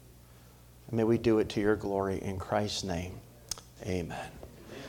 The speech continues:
Would you stand with me? We're gonna sing our hymn of the month. I guess it's a carol. Maybe it's a hymn. I had people ask if we were gonna, uh, we need that, or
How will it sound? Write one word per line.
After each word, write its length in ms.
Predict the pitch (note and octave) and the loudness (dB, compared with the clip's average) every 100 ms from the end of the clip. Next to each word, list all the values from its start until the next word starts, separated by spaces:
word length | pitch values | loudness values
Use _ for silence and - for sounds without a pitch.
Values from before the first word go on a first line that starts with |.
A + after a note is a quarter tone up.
| - | -10
Would 100 | - | 0
you 120 | C3+ C#3 | 4 4
stand 420 | - F3 F3 E3 | 8 10 12 12
with 200 | F3+ F3+ | 10 10
me? 100 | F#3 | 10
We're 120 | D3+ | 10
gonna 160 | D3+ C#3 | 10 8
sing 320 | - F3 D#3+ | 10 10 12
our 180 | C3 B2 | 12 12
hymn 260 | D#3 F3 | 10 10
of 80 | D#3 | 10
the 100 | C#3 | 10
month. 540 | C#3+ E3 F#3 - B2 D#3 | 10 10 8 4 6 10
I 140 | C3+ | 10
guess 180 | D3 E3 | 10 8
it's 160 | F#3+ | 8
a 60 | B2 | 6
carol. 440 | - A2 A#2 C#3+ C#3+ | 4 4 4 4 2
Maybe 200 | C3+ D3+ | 2 4
it's 120 | C3 | 4
a 60 | A#2 | 2
hymn. 320 | A#2 A#2 B2+ - - - - - - - | 4 2 0 -4 -16 -16 -16 -18 -18 -2
I 80 | C3 | 8
had 260 | D3+ D3 C#3+ | 12 12 10
people 360 | D#3 D3+ C#3 - | 6 8 6 12
ask 380 | C#3+ C#3+ - | 12 12 10
if 160 | C#3+ - | 4 6
we 120 | C#3+ | 6
were 160 | C#3 B2+ | 8 8
gonna, 200 | C3+ C3 | 8 8
uh, 440 | A#2+ A#2+ A#2 A2+ A2 - - - - - - - - | 8 10 10 8 4 -8 -18 -20 -20 -20 -20 -12 2
we 100 | C#3 | 6
need 200 | D3 B2+ | 6 8
that, 180 | C#3 - | 6 10
or 160 | C#3 | 10